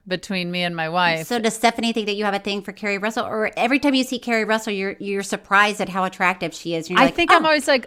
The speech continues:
Speaker 1: "Oh, she's pretty." And then Stephanie's like, "Yeah, that's Carrie Russell."
Speaker 2: Yeah, you say that every time we see her.
Speaker 1: Yeah.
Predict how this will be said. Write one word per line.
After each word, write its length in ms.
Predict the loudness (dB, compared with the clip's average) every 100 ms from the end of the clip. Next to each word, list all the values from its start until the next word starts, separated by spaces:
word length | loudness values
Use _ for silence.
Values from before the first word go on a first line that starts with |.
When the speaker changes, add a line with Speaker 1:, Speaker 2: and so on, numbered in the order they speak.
| 6
Speaker 1:
"Oh, 400 | 6 8 4 0 _
she's 380 | -10 0 2 2
pretty." 520 | 0 0 2 2 0 -4
And 160 | 0 2
then 100 | 4
Stephanie's 340 | 4 4 4
like, 180 | 0 2
"Yeah, 240 | 6 6
that's 220 | 6 2 0
Carrie 340 | 2 4 4
Russell." 580 | 4 4 4 0 0 -4
Speaker 2:
Yeah, 280 | -8 -4 -4
you 180 | -4 -2
say 200 | 4 6
that 160 | 6
every 220 | 4 2 -2
time 220 | -2 -2
we 80 | -2
see 240 | -4 -4
her. 260 | -4 -4 -10 -4
Speaker 1:
Yeah. 300 | 0 0